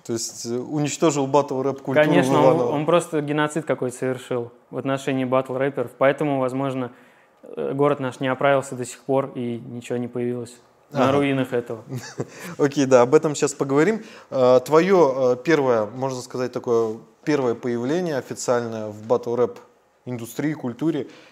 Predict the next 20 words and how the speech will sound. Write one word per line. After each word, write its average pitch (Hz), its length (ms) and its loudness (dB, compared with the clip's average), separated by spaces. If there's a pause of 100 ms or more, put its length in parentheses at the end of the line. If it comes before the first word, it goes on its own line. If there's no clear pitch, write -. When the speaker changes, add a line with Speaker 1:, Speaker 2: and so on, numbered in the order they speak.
(180)
Speaker 1:
это 139 200 2
был 147 280 0
слово 147 360 4
С 139 100 -6
П - 140 -10
Б, 180 400 -2 (160)
батл 135 440 0
против 135 460 -6 (240)
За 127 220 -2
Б, 117 320 -4 (340)
если 120 260 -4
не 127 100 -4
ошибаюсь. 120 520 -4 (220)
Вот, 139 120 2
Speaker 2:
Да, 131 100 6
Speaker 1:
э, 117 40 2
Speaker 2:
хорошо 139 320 -2
рифмуешь. 131 360 -10 (440)
Speaker 1:
<laughs> 165 1500 -4
Смотри, 170 480 4